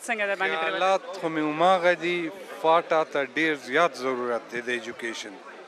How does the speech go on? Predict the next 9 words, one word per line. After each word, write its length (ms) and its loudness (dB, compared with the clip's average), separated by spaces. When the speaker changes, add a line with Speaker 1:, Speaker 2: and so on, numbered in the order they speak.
Speaker 2:
هغه 240 0
ما 140 6
ولیدل 420 2
هلته، 720 0
لکه 240 0
د 140 0
خلکو 420 0
هغه 320 -2
شوق 560 2